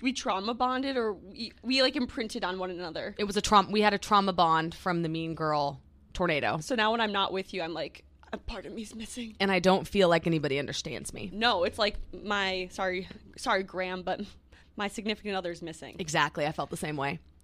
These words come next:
Speaker 1: But,
Speaker 2: Okay.
Speaker 1: um, we're on path to hopefully maybe find me one.
Speaker 2: To find you a significant other?
Speaker 1: Maybe.
Speaker 2: All right. So Thursday night is now date night.
Speaker 1: Yes. What a day.
Speaker 2: So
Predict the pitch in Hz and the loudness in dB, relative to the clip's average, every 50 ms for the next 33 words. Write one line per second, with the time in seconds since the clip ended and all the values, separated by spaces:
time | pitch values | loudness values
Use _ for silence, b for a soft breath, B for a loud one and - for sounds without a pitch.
0 | _ - _ - 220 254 277 160 143 147 139 226 233 220 208 208 196 190 - - | _ -10 _ -2 2 2 2 2 0 0 -2 -2 0 0 -2 -4 -6 -12 -16 -20
1 | - _ - 233 233 233 247 240 240 233 - 208 226 226 233 233 - - - - | -20 _ -6 -2 0 0 0 0 -2 -6 -6 -4 -2 -2 -2 -2 -6 -12 -14 -10
2 | 196 247 220 - - 240 233 220 202 208 208 202 190 - - 170 415 440 294 175 | -8 -8 -8 -8 -10 -10 -8 -8 -8 -8 -8 -8 -10 -8 -8 -8 -6 -6 -6 -6
3 | 131 113 110 - 233 - - - - - - - - - 202 220 214 214 196 208 | -6 -8 -10 -12 -14 -16 -20 -20 -20 -14 -12 6 8 10 10 10 8 6 4 2
4 | 202 202 196 - - 202 185 175 190 214 233 226 - - _ - - - - - | 2 0 0 2 2 2 4 4 4 2 0 -2 -6 -14 _ -20 -20 -20 -16 -6
5 | 269 294 381 370 185 160 135 - - - - - 214 196 160 143 - - - - | -2 0 0 0 -2 -2 -8 -12 -12 -6 4 6 8 8 8 6 4 0 4 6
6 | 226 202 196 185 - - - - - 254 262 302 330 - - 359 339 330 269 214 | 8 8 8 6 0 -6 -4 4 6 8 8 8 6 6 6 6 6 8 8 6
7 | 190 170 165 175 165 - - - - 190 175 170 185 170 165 160 143 135 107 - | 6 6 6 4 2 -2 -8 -4 -2 -2 0 2 4 4 4 4 2 -2 -4 -4
8 | - 107 98 87 - b b b b b b b - - - 254 254 254 214 - | -6 -8 -10 -10 -14 b b b b b b b -12 -4 0 4 6 6 6 4
9 | - - - - - - - - - 247 247 233 254 254 254 269 320 392 - - | 2 -4 -14 -14 -14 -14 -14 -10 -8 -8 -4 -4 -2 -2 -2 -2 -4 -4 -4 -6
10 | - 269 220 185 160 151 - - 175 160 165 160 160 151 147 143 160 - - - | -4 -4 -4 -4 -6 -8 -10 -8 -8 -6 -6 -8 -8 -10 -10 -12 -14 -14 -12 -10
11 | - - 240 233 214 202 208 | 0 4 6 6 6 6 4